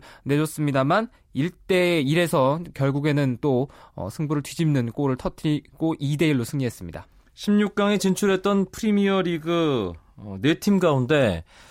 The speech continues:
Speaker 2: 어, 잉글랜드의 자존심이라고 할 수 있는 아스널, 그리고 리그에서 엄청난 활약을 선보였던 맨체스터 시티, 두 팀이 탈락을 했습니다.
Speaker 1: 네, 그렇습니다.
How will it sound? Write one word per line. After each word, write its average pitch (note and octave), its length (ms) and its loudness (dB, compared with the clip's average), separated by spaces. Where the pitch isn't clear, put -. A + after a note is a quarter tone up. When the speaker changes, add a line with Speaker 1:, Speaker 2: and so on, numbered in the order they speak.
Speaker 2:
어, A2 180 2
잉글랜드의 D3 540 2
자존심이라고 D3 680 0
할 C3+ 100 4
수 C#3 220 -4
있는 D3 420 0
아스널, G#2 720 0
그리고 A#2+ 500 -2
리그에서 C#3+ 640 2
엄청난 E3+ 420 2
활약을 D#3+ 320 2
선보였던 D#3 580 2
맨체스터 C3+ 460 0
시티, G#2 500 -2
두 C3+ 120 -2
팀이 F3+ 440 0
탈락을 E3+ 300 2
했습니다. E2 460 -8
Speaker 1:
네, E3+ 320 4
그렇습니다. D#3+ 580 -2